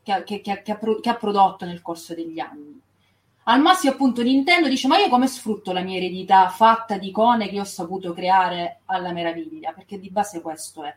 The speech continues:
E allora Nintendo, appunto, ha fatto tutto quello di cui abbiamo parlato, parlato finora. Però nel momento in cui i videogiocatori, quindi le community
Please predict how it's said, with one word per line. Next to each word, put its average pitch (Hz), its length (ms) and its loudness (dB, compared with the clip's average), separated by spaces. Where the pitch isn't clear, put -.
E - 120 -20
allora 311 280 6
Nintendo, 269 380 4
appunto, 254 320 -2
ha 220 40 -6
fatto 226 440 -2
tutto 240 280 -4
quello 208 240 -2
di 190 480 -10
cui 202 120 -10
abbiamo 185 200 -4
parlato, 175 540 -8
parlato 185 320 -6
finora. 165 480 -6
Però 339 180 6
nel 240 120 2
momento 381 220 2
in 277 100 0
cui 285 220 -4
i - 20 -4
videogiocatori, 233 600 -4
quindi 226 260 -4
le 247 120 -4
community 190 880 -4